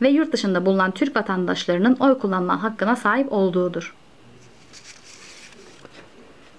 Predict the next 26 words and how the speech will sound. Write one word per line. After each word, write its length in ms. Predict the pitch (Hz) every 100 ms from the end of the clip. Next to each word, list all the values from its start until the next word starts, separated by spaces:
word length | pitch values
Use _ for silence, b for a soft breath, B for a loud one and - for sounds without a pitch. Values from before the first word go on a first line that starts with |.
| - - - - b b b b - -
Yüksek 400 | 233 277 - 349
Seçim 280 | - 269 285
Kurulu, 480 | 254 185 180 240 302 - -
Y 200 | 226 202
S 260 | 190 170
K, 220 | - 208 277 - - - -
on 200 | 302 339
bir 80 | 311
tane 300 | 294 262 269
üyeden 300 | 262 226 226
oluşur. 340 | 180 170 247
Yedi 240 | 247 240 262
tanesi 440 | 262 185 175 -
asıl, 380 | - 233 277 277 277
dört 200 | 269 247
tane 300 | 247 175 190
de 60 | 226
yedek. 520 | 240 170 151 - - - - -
Altısını 460 | 294 285 - 175
Yargıtay 520 | 175 202 226 240 262
seçer, 400 | 262 269 269 262 - -
beş 160 | 269
tanesini 460 | - 185 160 226 254
de 40 |
Danıştay 420 | 208 180 - 180
seçer. 320 | 175 - -